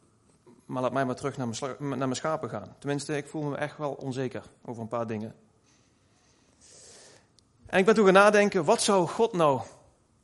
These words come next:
als God het zou mogen invullen, voor een Google-resultaat geven over mij? Stel dat God, eh, daar ook over beschikt. Volgens mij leest God mij, mijn profiel heel anders.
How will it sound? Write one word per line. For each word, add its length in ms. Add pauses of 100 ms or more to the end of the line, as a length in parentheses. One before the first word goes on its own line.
(680)
als 240
God 180
het 80
zou 140
mogen 180
invullen, 460 (840)
voor 240
een 140
Google-resultaat 960 (480)
geven 440
over 200
mij? 220 (1500)
Stel 240
dat 120
God, 280
eh, 220
daar 140
ook 140
over 140
beschikt. 480 (800)
Volgens 280
mij 220
leest 480 (440)
God 260
mij, 440 (280)
mijn 280
profiel 440
heel 280
anders. 400